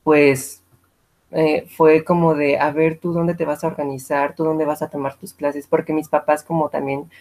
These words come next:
son maestros en educación primaria, pues, ellos tenían que dar sus clases, sus reuniones.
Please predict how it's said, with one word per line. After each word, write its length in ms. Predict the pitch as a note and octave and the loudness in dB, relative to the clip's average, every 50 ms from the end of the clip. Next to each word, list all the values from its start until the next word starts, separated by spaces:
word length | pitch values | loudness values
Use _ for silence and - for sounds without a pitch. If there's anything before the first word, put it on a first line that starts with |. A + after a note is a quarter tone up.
| _ _ _ | _ _ _
son 220 | - E3 D#3+ E3+ | 0 2 4 4
maestros 440 | E3+ E3 E3 D#3+ E3 - F3 E3 E3+ | 6 4 4 2 0 -2 -4 -2 -2
en 160 | D#3+ D3 C#3+ C#3 | -2 0 0 0
educación 520 | C3+ C#3 C#3 - C#3+ C3 - D3 C#3+ C3+ | 0 -2 -4 -4 -6 -8 -6 -8 -8 -6
primaria, 500 | - D3 C#3+ C3+ C3 C3 D3+ E3 C#4 - _ _ _ _ _ _ _ _ _ - | -6 -6 -4 -2 -2 -2 -2 -2 -4 -6 _ _ _ _ _ _ _ _ _ -8
pues, 180 | D#3 - - | -6 0 2
ellos 240 | E3 D#3 D3 D#3 D3+ | 4 4 4 4 2
tenían 240 | - D3 C#3 C3+ C3 | 2 -2 -2 -2 -2
que 100 | D3 C#3+ | -2 -2
dar 140 | C#3 C3+ - | -2 -4 -4
sus 200 | - D#3 D3+ - | -8 -16 -16 -10
clases, 540 | - D#3+ D#3+ D#3+ D#3+ D#3 D#3 D#3+ D3+ D3 - _ _ | -6 -2 2 2 2 2 0 -4 -8 -10 -10 _ _
sus 240 | - - D#3+ D3+ - | -8 -6 -6 -4 -4
reuniones. 640 | - C#3 C#3+ D3+ E3 E3 E3 D#3+ D3+ D3+ D#3+ - | -4 -4 -2 0 0 2 2 0 0 -4 -6 -10